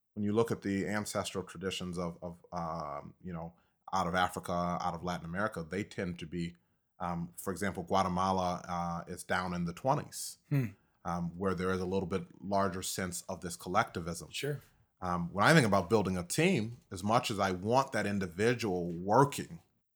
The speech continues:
Speaker 1: right, how can we really work on that culture of collectivism too,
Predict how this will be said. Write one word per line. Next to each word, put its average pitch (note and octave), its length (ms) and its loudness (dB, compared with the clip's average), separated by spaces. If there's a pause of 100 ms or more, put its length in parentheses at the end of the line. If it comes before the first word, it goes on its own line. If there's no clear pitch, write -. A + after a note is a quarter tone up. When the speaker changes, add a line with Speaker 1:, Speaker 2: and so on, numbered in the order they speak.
Speaker 1:
right, G2 180 2
how A2+ 160 6
can D3 180 -2
we C3 140 4
really B2 260 4
work A2+ 280 4
on B2 80 -4
that F#2+ 180 -2
culture G#2+ 360 -4
of F2+ 120 -6
collectivism F#2 840 -2 (340)
too, A2+ 380 -2